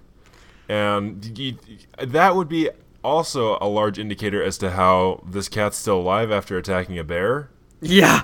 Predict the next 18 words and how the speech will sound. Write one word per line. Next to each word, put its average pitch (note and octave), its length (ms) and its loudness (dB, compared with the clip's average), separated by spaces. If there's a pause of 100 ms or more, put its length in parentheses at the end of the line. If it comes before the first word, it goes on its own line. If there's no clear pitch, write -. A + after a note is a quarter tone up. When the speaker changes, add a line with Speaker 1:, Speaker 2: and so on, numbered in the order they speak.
(340)
Speaker 2:
Yeah, E3+ 420 10
no G3+ 200 6
kidding. F#3+ 360 0 (140)
Well, A#3+ 80 -4
that's D#4+ 220 8
the A3 100 -4
crazy G#3 400 2
thing. F#3 400 -2 (360)
Uh, D#3 640 2
oh, F3 80 2
they F3+ 120 4
also B3 240 4
sent G3 220 -6
me D#3+ 120 -2
a C#3 60 -2
picture D#3+ 360 -6
of A2 120 -6
Linky, G#2+ 480 -8